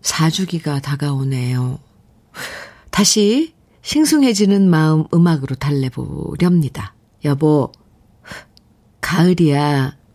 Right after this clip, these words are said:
그곳에선 부디 아프지 마세요. 하시면서, 아, 어쩌죠?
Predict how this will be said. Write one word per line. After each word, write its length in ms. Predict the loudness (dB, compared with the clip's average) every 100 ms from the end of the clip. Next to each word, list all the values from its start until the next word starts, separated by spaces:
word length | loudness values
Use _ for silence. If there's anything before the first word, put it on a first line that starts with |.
| _ _ _ _ _ _ _ _ _ _ _
그곳에선 960 | -4 0 0 0 0 2 2 2 0 -2
부디 640 | -6 -10 -6 -4 -4 -4 -6 _ -10
아프지 500 | -10 -8 -8 -4 -2
마세요. 920 | -2 -4 -4 -2 -2 -2 -2 -4 -6 _ _
하시면서, 720 | -4 -2 0 0 0 -4 -6 -8 _ _ _ _ -12 -8
아, 1800 | -8 -12 -20 -20 -20 _ _ -20 _ -20 -20 -20 -20 -20 -20 -20 -6 -2
어쩌죠? 520 | 0 2 2 2